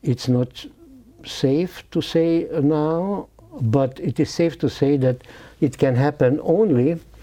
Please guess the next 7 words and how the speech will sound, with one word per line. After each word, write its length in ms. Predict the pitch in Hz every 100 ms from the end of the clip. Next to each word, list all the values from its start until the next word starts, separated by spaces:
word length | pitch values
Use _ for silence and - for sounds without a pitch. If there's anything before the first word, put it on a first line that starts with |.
| - - - - - _ _ _ - _ _ - -
if 400 | 151 151 - -
the 240 | 226 131 156
opposition 880 | 160 165 143 175 - 147 139 147 - - -
announce 600 | 143 143 139 165 170 -
it 200 | 107 -
is, 380 | 113 127 151 196 - - -
announce, 460 | 127 143 156 -